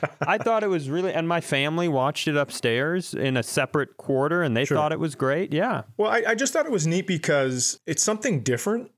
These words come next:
Speaker 1: and it's still a vehicle to be funny if you wanted. Now, here's something that wasn't funny. One of the questions was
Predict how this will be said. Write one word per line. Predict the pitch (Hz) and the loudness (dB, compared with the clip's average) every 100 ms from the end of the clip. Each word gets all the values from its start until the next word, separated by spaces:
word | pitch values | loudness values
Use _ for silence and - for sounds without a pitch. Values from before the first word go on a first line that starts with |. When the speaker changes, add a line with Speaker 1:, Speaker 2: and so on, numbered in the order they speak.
| - | -4
Speaker 1:
and | 143 | -2
it's | 143 - | 0 0
still | - 170 170 175 | 0 2 2 2
a | 147 | 0
vehicle | 113 110 123 151 175 165 | -2 -2 0 0 0 0
to | 156 - 135 | 0 0 2
be | 143 | 0
funny | 127 135 123 123 | 0 0 2 0
if | 117 | 0
you | 113 | 0
wanted. | 113 131 131 | 2 2 2
Now, | |
here's | 127 208 | 2 2
something | 247 165 | 2 0
that | 131 | 2
wasn't | 127 170 165 | 2 2 0
funny. | - 117 110 117 - - _ _ | 0 0 0 -2 -6 -20 _ _
One | 131 160 | -2 0
of | 214 | 2
the | 151 | 0
questions | 139 113 - 123 127 156 - _ _ _ - | 0 0 0 -2 -2 -4 -6 _ _ _ -4
was | 131 135 135 131 - | 0 2 2 2 -2